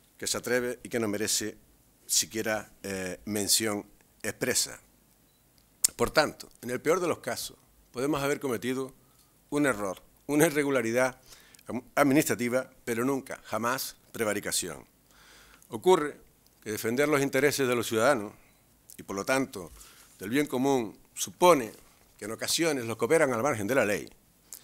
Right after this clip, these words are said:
nos lleven a este tipo de situaciones, como proba-, probablemente volverá a ocurrir con la, la instrucción de los expedientes de medio centenar de desaladores en esta isla. Algunos por lo que están preocupados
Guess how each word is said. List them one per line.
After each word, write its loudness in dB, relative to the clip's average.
nos -2
lleven 4
a 0
este -4
tipo -4
de -2
situaciones, -6
como 0
proba-, 2
probablemente 6
volverá 4
a 6
ocurrir -4
con 2
la, 0
la 2
instrucción 0
de 0
los 0
expedientes 2
de 2
medio 4
centenar 0
de 0
desaladores 2
en -2
esta 0
isla. -6
Algunos 6
por 8
lo 12
que 4
están 8
preocupados 2